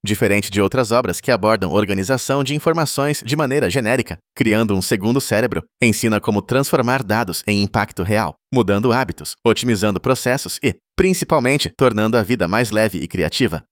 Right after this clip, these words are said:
Optar por este livro significa adquirir um guia prático, fundamentado em experiências reais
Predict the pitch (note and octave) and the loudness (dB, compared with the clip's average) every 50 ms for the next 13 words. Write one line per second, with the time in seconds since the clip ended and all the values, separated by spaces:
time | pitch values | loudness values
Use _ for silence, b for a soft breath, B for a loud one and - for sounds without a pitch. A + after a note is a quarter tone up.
0 | _ _ - C#3+ - - - A2+ A2 G#2 - A#2 G2+ G#2 G2+ - - C3 B2+ - | _ _ 0 0 0 2 2 0 0 0 2 2 2 2 2 2 0 0 2 2
1 | - G2 - - G#2 G2+ G2+ G2 F#2 - A2 G#2 - G2+ F#2 E2 F#2+ - - A2+ | 0 0 -2 -2 0 0 0 0 0 0 0 0 2 0 0 0 -2 -2 0 2
2 | G#2+ A#2+ A#2 G#2+ F#2+ E2+ F#2+ G#2 G2+ - - B2 A2 - - - F2 - _ _ | 2 2 2 2 0 0 0 -2 0 0 0 -2 -2 -2 -4 -8 -10 -12 _ _
3 | - B2 G#2 G2 G2 G2 F#2+ - A#2 A#2+ A#2+ G#2 E2+ E2 - - G#2+ G2 G2+ G#2 | -2 0 0 2 2 0 0 0 0 -2 0 -2 -4 -4 -2 -2 0 2 2 2
4 | G#2+ - F2+ D#2+ E2+ A#2 A2+ G#2+ A#2+ C3 B2+ - | 0 0 -2 -4 -2 -2 -2 -2 -2 -4 -6 -6